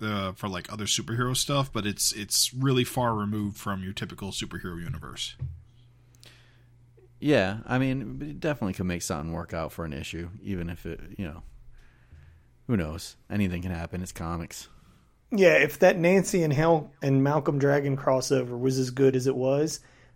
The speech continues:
Speaker 3: there's no reason Geiger and Ant couldn't also be fantastic.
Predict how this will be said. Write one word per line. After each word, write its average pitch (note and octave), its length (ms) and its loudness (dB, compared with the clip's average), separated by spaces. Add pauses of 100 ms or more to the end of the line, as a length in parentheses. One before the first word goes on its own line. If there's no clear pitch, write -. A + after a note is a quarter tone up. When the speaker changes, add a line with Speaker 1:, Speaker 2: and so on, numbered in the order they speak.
(100)
Speaker 3:
there's D#3+ 180 4
no E3 120 6
reason C#3 400 6
Geiger C3 420 4
and C3 160 -4
Ant C3+ 420 0
couldn't C3+ 440 0
also B2 460 2
be G#2+ 320 -8 (1040)
fantastic. - 920 -4